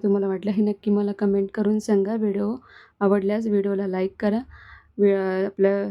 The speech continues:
तुमच्या ताई कोण अजून शिकणाऱ्या असतील त्यांना तर आपण हे प्रॉपर वर्कला आपण सुरुवात केलेली आहे आता. तर त्यांना जर का इथून शिकायचं असेल तर त्यांना तुम्ही आपले व्हिडिओ शेअर करत चला, जेणेकरून त्यांनासुद्धा ह्याच्याबद्दल नवीन नवीन माहिती मिळून जाईल. ठीक आहे?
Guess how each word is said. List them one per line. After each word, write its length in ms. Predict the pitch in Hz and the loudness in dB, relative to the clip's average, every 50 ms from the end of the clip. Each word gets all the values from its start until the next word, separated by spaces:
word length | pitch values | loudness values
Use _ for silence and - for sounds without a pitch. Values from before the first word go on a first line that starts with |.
| 190 - | -8 -10
तुमच्या 300 | - 214 196 196 214 208 - | -4 -2 -2 0 0 0 2
ताई 220 | 202 196 202 202 | 2 2 2 2
कोण 220 | 196 - 214 208 202 | 0 0 2 2 2
अजून 240 | 196 202 208 202 196 | 2 2 0 -2 -2
शिकणाऱ्या 460 | 196 - 214 196 202 196 196 196 196 | -4 -6 -4 0 2 2 2 2 0
असतील 300 | 190 190 - - 220 220 220 | -2 -4 -4 -4 -4 -2 0
त्यांना 220 | 226 202 196 196 | 0 0 0 0
तर 120 | 190 - 196 | -2 -2 -4
आपण 200 | 196 - 202 190 | -2 0 0 0
हे 180 | 185 208 226 226 _ _ _ _ _ - | 0 -2 -4 -6 _ _ _ _ _ 0
प्रॉपर 340 | 208 208 202 - - 226 | 0 0 0 0 0 0
वर्कला 360 | 220 214 214 202 196 - 208 202 | 0 0 -2 -4 -2 -2 -2 -2
आपण 200 | 202 - 220 214 | 0 0 -2 -2
सुरुवात 300 | 202 220 214 196 196 196 - - | 0 0 0 0 0 -2 -4 -2
केलेली 300 | - 202 202 202 196 196 | 0 0 2 2 0 -2
आहे 140 | 202 196 | -2 -2
आता. 320 | 202 196 190 - - 208 226 233 - _ _ _ _ _ _ _ - | -2 -4 -4 -4 -4 -4 -4 -4 -6 _ _ _ _ _ _ _ 0
तर 160 | 214 220 247 | 0 0 0
त्यांना 360 | 269 277 254 220 208 208 208 208 | 2 2 2 2 2 2 0 -2
जर 140 | 202 220 | -2 -2
का 100 | 220 226 | -2 0
इथून 280 | 220 220 214 - 208 220 | -2 -2 0 0 0 0
शिकायचं 500 | 214 - 226 - 214 208 196 - 214 208 | 0 -2 -2 -2 -2 -2 0 0 -2 -2
असेल 280 | 208 - - 226 269 294 - _ _ _ _ - | -2 -2 -4 -4 -4 -4 -8 _ _ _ _ -2
तर 80 | 208 202 202 | -2 0 2
त्यांना 380 | 226 208 208 202 202 202 202 220 233 - - - _ _ _ - | 2 2 2 2 0 -2 -4 -4 -8 -10 -18 -20 _ _ _ 0
तुम्ही 180 | 226 208 214 | 2 2 4
आपले 260 | 208 202 202 202 208 208 | 2 2 0 0 0 0
व्हिडिओ 340 | 202 208 196 202 208 254 269 | 0 0 0 -2 -2 -4 -6
शेअर 260 | - - - 214 208 | -8 -4 -2 -2 -2
करत 280 | 202 - 214 208 202 208 - - | -2 0 0 0 0 -2 -4 -4
चला, 240 | - 208 190 214 254 - - _ _ - 208 | -2 -2 -2 -2 -4 -6 -12 _ _ -6 0
जेणेकरून 460 | 220 214 208 208 196 - 208 202 214 214 | 2 2 2 2 0 0 0 0 0 0
त्यांनासुद्धा 460 | 220 214 196 196 196 - 208 190 220 | 0 0 -2 -2 -2 -4 -2 0 0
ह्याच्याबद्दल 500 | 220 208 196 214 208 196 190 185 214 202 | 0 0 -2 -4 -4 -4 -2 -2 0 0
नवीन 220 | 208 208 214 202 | 0 0 0 -2
नवीन 220 | 196 196 208 214 214 | -2 -2 -2 0 -2
माहिती 300 | 214 208 196 196 - 202 | -2 -2 -2 -2 -2 0
मिळून 300 | 196 196 196 196 196 190 | 0 0 0 0 -2 -2
जाईल. 180 | 190 190 180 - _ _ _ _ - _ _ _ - | -4 -6 -6 -8 _ _ _ _ -20 _ _ _ -6
ठीक 160 | 254 226 - 285 | -6 -2 0 2
आहे? 80 | 311 | 0